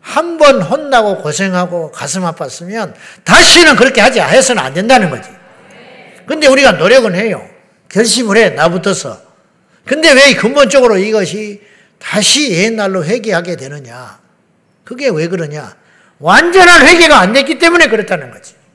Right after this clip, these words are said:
어떤 교회 가서 그랬어. 되게 혼나고 망신당하고 쫓겨났어. 그럼 B라는 교회 가서는 절대 그렇게 하면 안 돼. 근데 거기 가서 또 시간이 지나니까 또 그 짓을 또 하고 돌아다니.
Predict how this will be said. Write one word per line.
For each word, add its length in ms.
어떤 320
교회 260
가서 280
그랬어. 360
되게 420
혼나고 640
망신당하고 800
쫓겨났어. 560
그럼 140
B라는 460
교회 200
가서는 400
절대 320
그렇게 240
하면 180
안 120
돼. 460
근데 320
거기 240
가서 240
또 80
시간이 360
지나니까 460
또 160
그 100
짓을 280
또 80
하고 180
돌아다니. 320